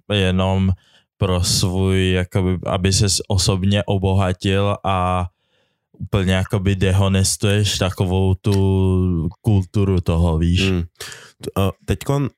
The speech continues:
Speaker 2: já upřímně začínám trošku chápat. Eh,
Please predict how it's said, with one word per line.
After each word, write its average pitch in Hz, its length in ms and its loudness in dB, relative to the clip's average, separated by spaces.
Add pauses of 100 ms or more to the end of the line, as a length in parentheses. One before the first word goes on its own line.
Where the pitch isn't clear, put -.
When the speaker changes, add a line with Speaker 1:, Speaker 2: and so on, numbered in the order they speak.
(160)
Speaker 2:
já 101 300 0
upřímně 113 460 0 (200)
začínám 110 460 -2
trošku 98 360 -2
chápat. 85 560 -2 (580)
Eh, - 20 0